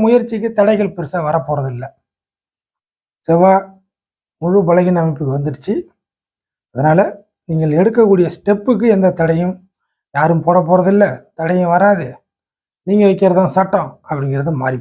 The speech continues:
போகும். ஒண்ணும் பெரிய டிராபேக்லாம் இல்ல.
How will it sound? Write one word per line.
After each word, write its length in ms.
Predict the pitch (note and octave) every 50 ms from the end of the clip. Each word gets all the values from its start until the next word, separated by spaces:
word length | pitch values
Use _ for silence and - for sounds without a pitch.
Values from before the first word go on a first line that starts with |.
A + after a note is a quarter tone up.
| B2+
போகும். 260 | A#2 B2+ - - - _ _ _ _ _ _ _ _ _ _ _ _ _ _ _ _ _ _ _ _ _
ஒண்ணும் 200 | C3 C#3 C#3 C#3 C#3+
பெரிய 180 | C#3 D3 C#3+ C#3 B2+ A#2+ A2 G#2+ G#2 A2+ G#2 - -
டிராபேக்லாம் 560 | A#2+ B2+ C#3+ C3+ C#3 A#2+ A2 A2+ A2 G#2+ G#2+
இல்ல. 200 | G#2 G#2 G2+ -